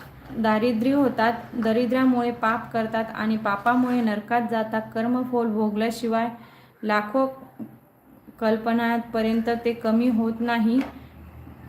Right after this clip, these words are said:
इथेच पाचवा अध्याय समाप्त होऊन सहाव्या अध्यायाला सुरुवात होते. देवादिदेव भगवान सा-, अध्याय सहावा. देवादिदेव भगवान विष्णूंना गरुडाने विचारले, "हे भगवान, नरकातून आलेले प्राणी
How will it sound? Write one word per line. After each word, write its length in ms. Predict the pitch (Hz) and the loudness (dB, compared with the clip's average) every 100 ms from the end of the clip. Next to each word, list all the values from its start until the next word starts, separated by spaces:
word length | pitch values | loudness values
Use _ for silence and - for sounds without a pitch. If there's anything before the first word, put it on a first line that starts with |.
| - | -6
इथेच 360 | 240 247 277 - | -4 0 -2 0
पाचवा 400 | 226 220 240 247 | 0 2 2 2
अध्याय 300 | 233 247 254 | 4 2 2
समाप्त 440 | 254 226 226 - | 2 2 0 0
होऊन 440 | 254 226 233 277 | 2 4 2 0
सहाव्या 440 | 269 - 233 220 254 | -2 -4 -2 2 2
अध्यायाला 460 | 226 220 233 214 | 2 2 0 0
सुरुवात 340 | 240 240 214 226 | 0 -2 0 0
होते. 380 | 247 233 214 233 - - - - | 0 -2 -4 -6 -10 -20 -16 -2
देवादिदेव 760 | 220 220 240 269 294 277 277 285 285 - | 2 4 4 2 2 2 4 2 0 -4
भगवान 520 | 240 233 220 240 269 262 - - 247 | 0 0 2 2 2 0 -4 -12 -8
सा-, 260 | - 233 226 - | -2 -2 -2 -4
अध्याय 360 | 233 220 269 269 | 0 2 4 2
सहावा. 520 | 269 240 240 214 220 226 220 | 2 0 2 0 -2 -2 0
देवादिदेव 640 | 220 226 247 277 254 254 | 2 4 4 2 2 2
भगवान 420 | 247 214 220 269 | 2 0 2 2
विष्णूंना 540 | 262 240 254 233 226 233 | 2 0 0 0 0 0
गरुडाने 440 | 220 214 226 262 | 0 0 2 2
विचारले, 480 | 262 220 220 208 220 | 2 2 0 0 -2
"हे 220 | 214 240 | 0 0
भगवान, 440 | 247 269 214 220 233 | 0 0 0 0 0
नरकातून 520 | 208 214 214 220 262 | -2 -2 -4 2 2
आलेले 360 | 233 220 220 | 4 2 0
प्राणी 360 | 220 208 196 208 | -2 -4 -4 -2